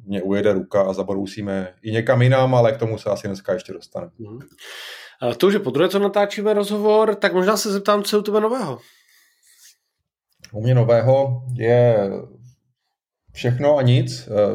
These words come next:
Speaker 1: pořád něco se totiž děje, eh, furt je něco novýho. Asi to je ještě pořád nějaký jako defekt té nešťastné pandemie naší, ale je to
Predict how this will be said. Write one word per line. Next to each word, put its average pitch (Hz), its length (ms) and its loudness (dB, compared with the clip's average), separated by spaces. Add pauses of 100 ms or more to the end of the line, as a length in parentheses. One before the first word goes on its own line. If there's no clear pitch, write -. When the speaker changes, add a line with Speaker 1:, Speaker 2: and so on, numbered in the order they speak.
(320)
Speaker 1:
pořád 127 300 0
něco 123 220 2
se 135 100 0
totiž 131 280 -2
děje, 110 280 4
eh, - 280 -2 (560)
furt 123 240 -4
je 123 80 2
něco 120 240 2
novýho. 107 560 -2 (720)
Asi 110 240 -2
to 117 120 0
je 107 100 4
ještě 107 240 -2
pořád 113 400 2
nějaký 110 240 -2
jako 110 160 0
defekt 113 560 0
té 113 260 4 (580)
nešťastné 117 520 0
pandemie 110 540 2
naší, 98 480 -6 (720)
ale 101 500 4
je 104 160 -6
to 117 280 0